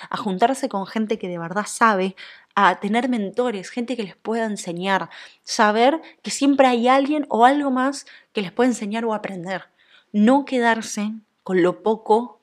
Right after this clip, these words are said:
que tienen, con las cosas, con la cantidad de cosas que hay en el mundo para conocer, las personas exitosas son las primeras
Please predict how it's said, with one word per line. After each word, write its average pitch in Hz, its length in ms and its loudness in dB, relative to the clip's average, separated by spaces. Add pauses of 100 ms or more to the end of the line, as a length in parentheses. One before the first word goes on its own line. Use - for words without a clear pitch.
(120)
que 175 80 -8
tienen, 156 400 -8
con 185 220 -4
las 185 160 -12
cosas, 226 480 0
con 170 160 -8
la 170 120 -12
cantidad 190 440 0
de 254 80 0
cosas 196 260 -14
que 175 140 -12
hay - 20 -8
en 165 60 -8
el 160 100 -8
mundo 165 240 -4
para 156 180 -8
conocer, 160 400 -6 (880)
las 190 180 -4
personas 233 380 -2
exitosas 196 460 -8
son 208 180 -4
las 196 120 -4
primeras 214 560 -2